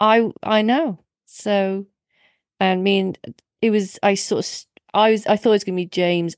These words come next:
and Alistair, but it was just James, which is lovely. I love James.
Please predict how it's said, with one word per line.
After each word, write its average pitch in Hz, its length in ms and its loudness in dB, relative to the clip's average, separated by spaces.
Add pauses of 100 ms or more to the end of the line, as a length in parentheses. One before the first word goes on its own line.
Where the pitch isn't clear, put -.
and 170 460 0
Alistair, 170 520 0
but 165 100 -2
it 147 60 0
was 165 100 0
just - 260 -6
James, 160 300 0
which - 140 0
is 440 100 4
lovely. 220 400 2 (240)
I 220 60 0
love 190 160 2
James. 170 360 -2